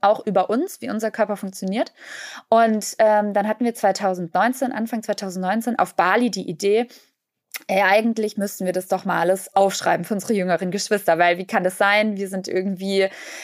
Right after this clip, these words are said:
ähm, klar schon älter, unsere Geschwister sind Anfang zwanzig so und warum braucht man eigentlich mal so viel Zeit, um sich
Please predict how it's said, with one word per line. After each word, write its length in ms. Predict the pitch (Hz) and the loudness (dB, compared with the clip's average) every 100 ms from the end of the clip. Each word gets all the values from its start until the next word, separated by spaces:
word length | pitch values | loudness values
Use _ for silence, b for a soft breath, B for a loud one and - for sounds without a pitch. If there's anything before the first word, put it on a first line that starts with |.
| 240 - | -8 2
ähm, 400 | 196 180 - - | 4 2 -2 -4
klar 260 | - 208 226 | 2 2 2
schon 180 | 202 180 | 2 4
älter, 400 | 208 233 240 214 | 4 4 4 2
unsere 220 | 202 196 | 0 -4
Geschwister 460 | 196 226 226 208 | -2 -2 0 0
sind 340 | 196 196 196 - - | 0 -2 -4 -4 0
Anfang 400 | 233 240 196 190 | 0 0 -2 0
zwanzig 640 | 196 226 277 277 269 - | 2 2 2 0 -2 -2
so 300 | 233 240 247 | 0 2 2
und 260 | 208 196 - | 0 -4 0
warum 300 | 214 220 - | 0 0 0
braucht 260 | 220 226 | 0 2
man 120 | 240 202 | 0 -2
eigentlich 180 | 214 | -4
mal 120 | 220 202 | -6 -6
so 100 | 196 | -4
viel 160 | 196 | -6
Zeit, 420 | - 208 214 226 | -2 2 2 2
um 220 | 196 190 190 B B | 0 -2 -4 B B
sich 320 | 233 208 - | -4 -4 -6